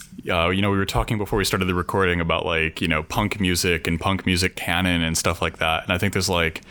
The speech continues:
there, there's a beautiful irony to that, too, where it's, like, a lot of fa-, ultra-famous punk bands now that, that are household names, where, like, a bunch of people who could barely play their instruments and definitely couldn't sing, getting together and putting a band, while, like, people who are,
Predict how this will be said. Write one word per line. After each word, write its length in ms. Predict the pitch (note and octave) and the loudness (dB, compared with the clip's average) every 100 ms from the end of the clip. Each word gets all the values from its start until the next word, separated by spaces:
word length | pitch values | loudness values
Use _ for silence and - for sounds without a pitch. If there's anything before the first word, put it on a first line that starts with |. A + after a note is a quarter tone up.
| - - - - - - | -20 -20 -20 -20 -16 -4
there, 120 | G2+ | 0
there's 200 | F#2+ G2+ | 0 0
a 40 | G2 | 0
beautiful 320 | A2 G#2+ G#2 | -2 0 0
irony 240 | G#2 A2 | 2 0
to 100 | G#2+ | 0
that, 280 | G#2 G#2+ - | 0 0 -2
too, 240 | - F#3+ E2+ | -2 0 0
where 160 | D#2+ | 0
it's, 180 | E2+ - | -2 0
like, 140 | F2+ | 0
a 60 | F2 | 0
lot 160 | F2+ F#2+ | 0 0
of 120 | - - - - | -4 -14 -12 -6
fa-, 340 | - A2+ A#2 - | -2 -2 -2 -2
ultra-famous 720 | G#2 A#2+ - G#2 G#2 G2+ F2 | -2 0 -2 -2 0 0 -2
punk 320 | - G#2+ - | 0 -2 0
bands 340 | G2 E2 E2 G#2 | -2 0 0 0
now 300 | E2+ D#2+ E2+ | 0 0 0
that, 220 | E2+ E2+ | 0 0
that 100 | E2+ | 0
are 80 | E2 | 0
household 460 | A2 A2 A2 F2+ | 0 0 0 0
names, 480 | F2+ E2+ E2+ D#2+ - - - - - - | 0 2 0 0 -4 -6 -18 -18 -18 -4
where, 160 | A#2 A#2+ | -2 0
like, 220 | G#2+ G2+ | 0 0
a 80 | A#2 | 0
bunch 220 | B2 B2 | 0 0
of 80 | A#2+ | -2
people 200 | A#2 A2+ | 0 0
who 80 | |
could 140 | A#2 G2 | 0 -2
barely 260 | F#2+ F#2+ G#2 | 0 0 0
play 180 | G#2+ | 0
their 140 | G#2 F2+ | 0 0
instruments 480 | F2 - F#2+ F2+ F#2 | 0 0 0 0 -2
and 100 | E2 | 0
definitely 400 | G2+ - G2 F#2 | 0 0 -2 -2
couldn't 280 | G2+ F2 | 0 0
sing, 560 | E2+ - F2+ F2 F2 F2 | 0 0 2 2 0 -2
getting 200 | F#2 F#2 | -2 -2
together 260 | F#2+ G2 F#2+ | -2 -2 -2
and 100 | F#2 | -2
putting 220 | F#2+ F2+ | -2 -2
a 60 | |
band, 400 | F2 F2 F2+ F2 | -2 -2 0 -2
while, 160 | F#2 F2+ | -2 0
like, 240 | F2+ E2+ | 0 -2
people 300 | - G#2+ G#2 F#2+ | -2 0 0 0
who 100 | G2 | 2
are, 320 | F2 E2 | 2 0